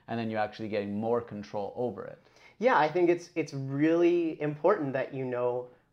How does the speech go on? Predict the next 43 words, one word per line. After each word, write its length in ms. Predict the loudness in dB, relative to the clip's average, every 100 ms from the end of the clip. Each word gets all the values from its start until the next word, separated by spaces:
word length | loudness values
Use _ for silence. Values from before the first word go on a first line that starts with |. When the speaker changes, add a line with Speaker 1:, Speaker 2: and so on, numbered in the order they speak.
| _
Speaker 2:
where 280 | -6 -2 0
your 180 | -2 -4
emotions 460 | -4 -6 -8 -8 -6
are 100 | -6
coming 320 | -8 -10 -10
from, 340 | -6 -6 -6 -8 -16 _ _ _ -2
um, 540 | 0 2 -2 -4 -8 -12 _ _
because 440 | -6 0 2 2 0 -8
then 420 | 0 2 4 2
you 100 | 2
can 260 | 0 0 2
make 280 | 0 -2 -6 -14
very 440 | -4 0 0 -2 -8 -14
rational 640 | -4 2 2 2 -2 -2
decisions 640 | -2 2 4 4 2 -2 -4
about, 460 | 0 2 2 -4 _ _
well, 240 | -6 -6 -2
how 200 | 2 4
are 60 |
you 100 | 4
gonna 220 | 2 0 2
deal 180 | 2
with 140 | 2 -6
this? 180 | -16 -12
You 100 | -8
know, 60 | -6
like, 220 | -6 -8 -20 _ _ _ -6
like, 180 | -4 -4 _ _ _ -18
uh, 20 | -12 -8 -8 -8 -4
let's 260 | 2 2 4
say, 480 | 8 10 10 8 4
l-, 420 | 0 -2 -2 0
you 120 | 0
know, 140 | 2 0
a 40 |
loved 300 | 2 2 2
one 360 | -2 -4 -4 -8 -6
passes 420 | -4 -4 -6 -12
away 260 | -10 -10 -14
or 80 |
something, 300 | -16 -18 -14
and, 140 | -14 -12
and 180 | -10 -12